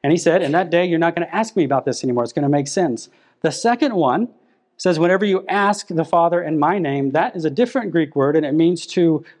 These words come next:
request something or to de-, even to demand something. And this is always the word that's used with praying in the name of Jesus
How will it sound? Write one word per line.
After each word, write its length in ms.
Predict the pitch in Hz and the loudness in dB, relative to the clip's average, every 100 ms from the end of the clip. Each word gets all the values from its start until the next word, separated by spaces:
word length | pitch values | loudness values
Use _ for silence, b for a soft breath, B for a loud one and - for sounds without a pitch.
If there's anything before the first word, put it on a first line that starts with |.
| B | B
request 560 | - 160 - 196 185 - | -2 -2 0 -2 -2 -6
something 380 | 143 120 - 113 | -4 -4 -4 -4
or 100 | 135 | -4
to 100 | 147 | -4
de-, 180 | 135 - | -6 -2
even 200 | 170 165 | 0 2
to 100 | 151 | 2
demand 380 | - 135 165 165 | -2 0 2 0
something. 360 | - 120 - 107 _ _ _ _ _ _ - | -4 -16 -20 -20 _ _ _ _ _ _ -4
And 120 | 156 | -2
this 100 | 165 | 0
is 100 | 180 | 2
always 260 | 196 262 214 | 4 2 2
the 80 | |
word 180 | 190 180 | 2 2
that's 180 | 170 160 | 0 0
used 220 | 175 180 | -2 0
with 180 | 165 131 | 0 -2
praying 340 | - 202 196 | -2 0 2
in 80 | 170 | 2
the 60 | 151 | 0
name 220 | 151 156 | -2 -2
of 80 | 127 | -4
Jesus 680 | 113 143 127 - - - | -6 -6 -8 -14 -20 -20